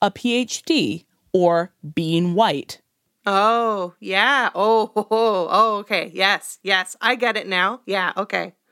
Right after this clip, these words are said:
Speaker 1: So, under the larger category of symbolic capital, specifically he's interested in social capital,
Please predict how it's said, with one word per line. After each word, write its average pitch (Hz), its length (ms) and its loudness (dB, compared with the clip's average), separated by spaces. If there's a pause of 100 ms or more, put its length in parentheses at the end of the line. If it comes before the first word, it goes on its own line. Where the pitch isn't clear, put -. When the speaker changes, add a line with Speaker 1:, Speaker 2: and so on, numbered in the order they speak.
Speaker 1:
So, 185 720 2
under 254 240 2
the 294 120 0
larger 233 360 2
category 175 500 2
of 160 60 -2
symbolic 151 800 0
capital, 131 640 0
specifically 240 720 0
he's 196 180 -2
interested 165 480 -2
in 147 140 -2
social 262 680 0
capital, 156 600 -2